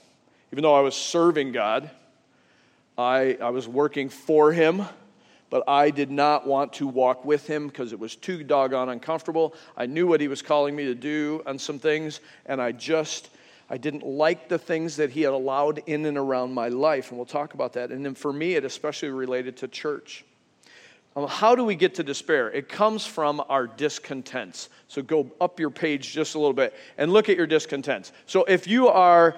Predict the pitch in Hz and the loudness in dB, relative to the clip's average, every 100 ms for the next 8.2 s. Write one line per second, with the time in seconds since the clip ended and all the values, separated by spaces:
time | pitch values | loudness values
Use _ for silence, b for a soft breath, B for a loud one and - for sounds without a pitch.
0 | - - - - 208 214 240 233 240 233 | -6 -8 -6 -4 4 6 8 8 8 6
1 | 220 214 180 180 175 - 190 185 151 160 | 4 2 4 4 2 0 4 4 4 2
2 | - 165 175 185 151 143 143 151 185 226 | -4 -2 0 4 6 6 4 2 4 6
3 | 247 202 202 208 190 170 - 185 165 165 | 6 6 8 6 4 0 2 4 4 6
4 | 170 202 220 208 202 190 170 160 - - | 8 8 8 6 6 6 2 -2 -4 2
5 | 208 165 123 120 B B B - 175 190 | 6 6 4 -2 B B B -4 2 4
6 | 185 208 185 190 185 - 175 - 170 123 | 6 4 4 2 0 0 -4 2 0 0
7 | - - b b 185 185 214 214 180 175 | -8 -16 b b 2 4 4 4 4 4
8 | 151 - | 4 0